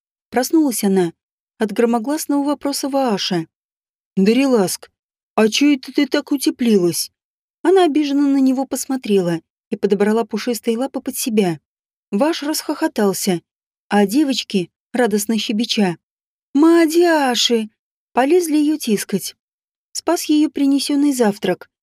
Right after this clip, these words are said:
а сразу после него появился первый взволнованный отец. Руки у него тряслись,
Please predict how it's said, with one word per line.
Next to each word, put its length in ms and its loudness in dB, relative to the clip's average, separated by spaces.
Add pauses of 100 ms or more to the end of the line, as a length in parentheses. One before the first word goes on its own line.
(260)
а 120 0
сразу 380 0
после 280 0
него 280 0
появился 540 -2
первый 380 -4
взволнованный 760 0
отец. 420 -2 (540)
Руки 260 2
у 40 4
него 220 2
тряслись, 680 -4